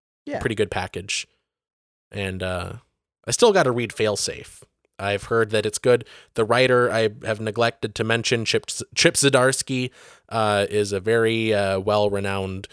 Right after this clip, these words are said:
Speaker 2: writer, and I like what he's done with Batman so far. He had a really good run with Spider-Man that I, that I haven't really, I, I read, like, one arc in it that I,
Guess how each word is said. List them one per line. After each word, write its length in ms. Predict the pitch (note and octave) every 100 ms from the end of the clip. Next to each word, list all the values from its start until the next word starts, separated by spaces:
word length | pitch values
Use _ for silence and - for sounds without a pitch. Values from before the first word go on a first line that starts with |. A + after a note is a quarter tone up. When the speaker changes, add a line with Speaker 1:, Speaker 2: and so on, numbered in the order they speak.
| _ _ -
Speaker 2:
writer, 600 | C3 C#3 C3+ C3 C3 C3+ -
and 200 | G#2 G2
I 140 | G2
like 380 | G2 G#2 G#2 -
what 140 | G#2+
he's 140 | A#2 G#2+
done 140 | G2+
with 160 | G2 -
Batman 300 | C3+ C3+ C3+
so 120 | C3+
far. 300 | - B2+ B2+ - -
He 140 | - A2
had 180 | C3
a 80 | A2
really 260 | G#2 A#2 A#2+
good 300 | A2+ A2+ G#2+
run 180 | A2 A2
with 140 | G2+
Spider-Man 800 | - C#3 C#3+ C#3+ C#3 C#3 C3+ C3
that 180 | B2 B2
I, 360 | B2 B2 A#2+ D#2+ -
that 320 | A#2+ A#2+ A#2
I 120 | A2+
haven't 300 | G#2+ A2+ A2+
really, 360 | A2+ A2 G#2+ - _ _ _ _ _
I, 140 | A2 A2
I 120 | A2+
read, 260 | A#2+ D#3+ C#3+
like, 120 | A#2+
one 240 | A2 A#2+
arc 280 | B2 A2+ A#2+
in 80 | B2+
it 200 | B2+ B2
that 120 | A#2+
I, 260 | A2+ A2